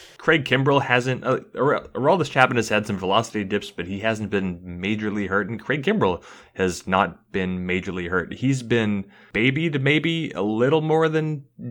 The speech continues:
Diaz has. Diaz pitched a lot this past season, and Kimbrel's always been kind of a one-inning guy, but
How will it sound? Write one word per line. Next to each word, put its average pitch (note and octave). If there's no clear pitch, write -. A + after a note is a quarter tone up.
Diaz C#3+
has. C3+
Diaz G#2
pitched -
a F#2+
lot F#2
this G2
past G2+
season, G#2
and F2+
Kimbrel's A#2+
always G#2
been G2+
kind G2
of F2+
a F2+
one-inning F2+
guy, F2+
but F#2+